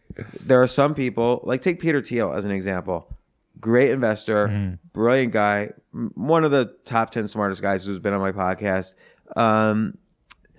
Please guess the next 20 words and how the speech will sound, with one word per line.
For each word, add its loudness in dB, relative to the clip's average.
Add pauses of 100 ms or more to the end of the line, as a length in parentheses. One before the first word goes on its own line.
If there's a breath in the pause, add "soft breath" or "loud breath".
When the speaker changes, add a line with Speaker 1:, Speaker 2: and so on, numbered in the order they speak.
(200 soft breath)
Speaker 2:
his 2
strategy 0
is -4
to 0
invest 0
in -2
companies -2 (100)
only 2 (280 soft breath)
when -2
they 0
have 0
a 2
billion 0
dollar 2
plus -4
valuation, -2 (440 soft breath)
because 2
his -4
argument 2
is, -2